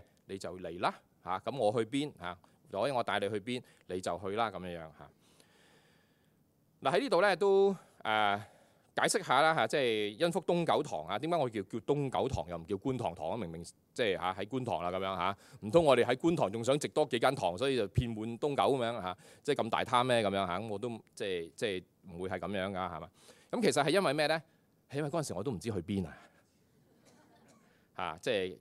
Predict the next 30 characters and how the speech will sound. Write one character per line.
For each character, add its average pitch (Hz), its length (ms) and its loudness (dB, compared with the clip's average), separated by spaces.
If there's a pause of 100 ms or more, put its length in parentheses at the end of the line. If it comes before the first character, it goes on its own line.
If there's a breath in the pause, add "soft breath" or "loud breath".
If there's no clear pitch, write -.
揭 123 180 -6
開 147 160 2
個 131 60 2
謎 101 140 -2
底 90 180 -4
就 107 60 -4
係 85 120 -4
嚇， 85 80 -4
點 143 160 0
解 139 80 -2
叫 143 140 -4
東 143 60 -2
九 127 100 2
堂 104 160 -6
咧？ 117 80 -6
就 117 100 -4
係 110 40 0
因 135 60 -2
為 110 180 -2 (440 soft breath)
即 180 100 0
係 117 160 2 (180)
搵 107 140 -6
大 - 160 0
啲 113 120 2
嘅 104 40 2
地 85 140 -2
方 107 180 6
啦， 113 340 8
係 92 60 0
咪？ 92 180 2